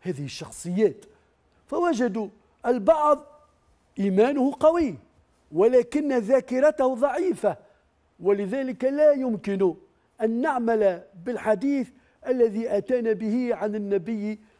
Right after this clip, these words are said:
صلى الله عليه وسلم، فهو حديث سنسميه هنا الحديث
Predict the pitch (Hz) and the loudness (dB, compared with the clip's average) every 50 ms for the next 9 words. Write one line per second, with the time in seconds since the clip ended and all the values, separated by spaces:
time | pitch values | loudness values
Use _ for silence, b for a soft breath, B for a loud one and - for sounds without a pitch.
0 | b _ - - 214 208 196 196 190 190 190 214 220 196 190 190 175 185 202 214 | b _ -2 0 0 2 2 2 0 2 2 2 0 0 -2 -4 -6 -8 -6 -2
1 | 214 220 208 - 254 247 196 165 143 b b b b b b _ - 214 226 208 | -2 -2 2 2 2 2 2 -2 -6 b b b b b b _ 2 2 4 4
2 | 196 180 - 180 170 151 185 196 185 - - 226 240 240 226 b b b b _ | 2 0 -2 -4 -6 -6 -6 -6 -6 -2 0 0 0 0 -4 b b b b _
3 | - - 196 185 175 160 - 185 170 160 156 165 143 127 175 226 262 285 277 269 | 0 0 2 2 2 2 2 0 0 2 0 0 0 0 0 0 2 2 0 -2
4 | 240 b b b b b b - 190 185 139 - 180 160 139 170 165 156 - - | -4 b b b b b b -2 -2 -2 0 0 0 0 0 -2 -2 -2 0 0